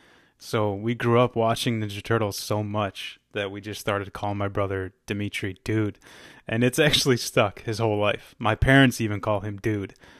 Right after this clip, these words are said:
And it's because when we were little kids, we grew up loving the Turtles and still love the Turtles. And so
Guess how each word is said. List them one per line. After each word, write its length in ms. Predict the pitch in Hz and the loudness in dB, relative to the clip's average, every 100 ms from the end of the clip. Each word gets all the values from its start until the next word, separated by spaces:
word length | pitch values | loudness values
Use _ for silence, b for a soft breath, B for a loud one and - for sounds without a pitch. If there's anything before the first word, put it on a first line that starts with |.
| B B | B B
And 100 | 110 | -8
it's 140 | 101 | -6
because 640 | 113 - 113 104 98 - - _ - _ | -6 -4 -4 -4 -6 -10 -12 _ -20 _
when 160 | 101 104 | -6 -2
we 60 | |
were 100 | 104 | 0
little 160 | 110 110 | 2 0
kids, 340 | - 120 - | 0 -2 -2
we 100 | 117 | -8
grew 200 | 98 113 | -2 0
up 140 | 107 113 | 0 0
loving 200 | 110 113 | -2 -2
the 60 | |
Turtles 560 | 101 113 117 120 - - 117 | -2 -2 0 -2 -6 -12 -8
and 340 | 98 95 92 | -6 -6 -8
still 340 | - - 147 143 | -10 0 4 6
love 160 | 135 | 4
the 80 | 127 | 2
Turtles. 520 | - 127 135 131 - - | -2 -2 -2 -4 -12 -10
And 160 | 98 | -8
so 300 | - 110 123 | -6 -6 -6